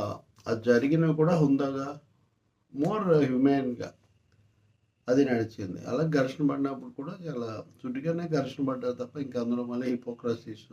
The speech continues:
అవేం లేవు. మొత్తం మీద తలుకు పెలుకులు తగ్గించి అంతరంగ ఆవిష్కరణ లేతే నిజంగా మనుషులు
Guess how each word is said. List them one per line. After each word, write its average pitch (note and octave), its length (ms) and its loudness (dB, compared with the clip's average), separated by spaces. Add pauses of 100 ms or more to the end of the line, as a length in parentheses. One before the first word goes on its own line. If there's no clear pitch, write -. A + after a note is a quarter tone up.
(1300)
అవేం B2+ 320 2 (100)
లేవు. G#2+ 260 -2 (1300)
మొత్తం A2+ 240 -6
మీద F3 160 2
తలుకు D3 300 4
పెలుకులు D#3+ 380 2
తగ్గించి C3 560 0 (1400)
అంతరంగ D#3 500 4
ఆవిష్కరణ C3+ 600 0 (1080)
లేతే D3 260 0 (180)
నిజంగా C#3+ 360 4 (120)
మనుషులు C3+ 320 -2